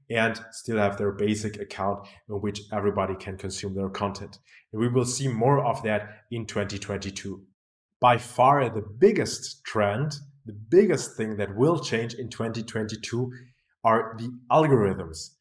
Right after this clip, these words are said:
So we saw it already in late twenty twenty-one, where Instagram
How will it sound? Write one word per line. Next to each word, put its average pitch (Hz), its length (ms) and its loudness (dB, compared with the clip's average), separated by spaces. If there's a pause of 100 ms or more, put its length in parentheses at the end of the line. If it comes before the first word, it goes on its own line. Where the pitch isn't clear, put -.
(220)
So - 180 -2
we 117 160 0
saw 156 320 0
it 180 80 0
already 127 480 4
in 117 180 -2
late 151 400 2
twenty 123 320 0
twenty-one, 113 760 0 (260)
where 110 240 0
Instagram 120 840 4